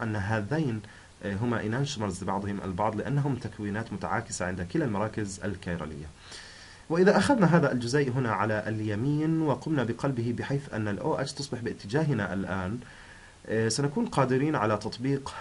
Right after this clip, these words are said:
هذا الجزيء مع هذا الهيكل هنا، مهم، على اليسار. إذن هو في الواقع نفس الجزيء بالضبط. إذن هذين الاثنان يمثلان نفس الجزيء بالضبط، بما أننا قادرين على تطبيق، آه،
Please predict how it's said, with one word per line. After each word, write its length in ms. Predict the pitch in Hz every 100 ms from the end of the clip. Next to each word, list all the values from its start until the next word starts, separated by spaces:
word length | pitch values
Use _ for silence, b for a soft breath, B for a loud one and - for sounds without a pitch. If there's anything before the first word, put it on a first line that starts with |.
| -
هذا 480 | 110 120 104 104 107
الجزيء 420 | 104 101 110 110
مع 140 | 90 -
هذا 300 | 101 101 90
الهيكل 600 | 92 107 - 101 101 104 104 - -
هنا، 300 | 104 87 131 147 B B B - -
مهم، 280 | 95 120 139 - - - - - - - -
على 200 | - 104
اليسار. 320 | 101 95 127 117
إذن 200 | 113 98 123
هو 120 | 120
في 80 | 120
الواقع 340 | 123 170 131
نفس 240 | 151 170
الجزيء 460 | 143 107 104 117 113 98 101
بالضبط. 880 | 113 101 98 123 131 - - -
إذن 360 | 107 123 110 107 110
هذين 260 | 110 120
الاثنان 360 | 107 107 113 110
يمثلان 580 | 104 98 104 107 117 117 B B B -
نفس 960 | 104 104 120 160 - - - - - - - - - 104
الجزيء 580 | 98 101 98 110 110 - 90
بالضبط، 500 | 101 104 98 95 98 -
بما 160 | 104 101
أننا 240 | 107 101 90
قادرين 380 | - 98 160 180
على 220 | 120 104
تطبيق، 520 | 107 101 120 120 - - B B B B - - -
آه، 360 | 85 90 87